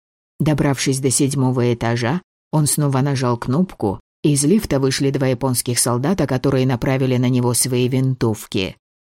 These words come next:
Похолодев от страха, Эрнест поднял руки вверх. Солдат, стоявший ближе к нему, вонзил штык в кожаную сумку.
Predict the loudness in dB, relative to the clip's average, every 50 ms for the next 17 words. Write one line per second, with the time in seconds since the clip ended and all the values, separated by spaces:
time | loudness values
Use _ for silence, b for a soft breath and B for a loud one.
0 | _ _ _ _ _ _ _ -2 -2 0 0 0 2 2 2 2 0 0 0 -2
1 | -2 -2 -2 -2 -2 -2 -2 -2 -2 -2 -4 -6 -6 -6 -10 _ _ _ _ -2
2 | 0 2 2 2 2 0 -2 -2 0 0 0 2 2 2 2 2 2 0 -2 0
3 | 0 0 0 0 0 0 0 0 0 0 -4 -10 -18 -20 _ _ _ _ _ _
4 | -2 0 2 2 2 2 0 0 0 0 0 0 0 0 0 0 0 0 0 0
5 | 2 2 0 0 0 0 -2 -2 -2 -2 0 2 2 2 2 2 0 0 0 -2
6 | -2 -2 -2 0 0 0 -2 -2 -6 -2 0 0 0 0 0 0 0 0 0 0
7 | -2 -2 -2 0 0 0 0 -2 -2 -2 -2 -2 -4 -6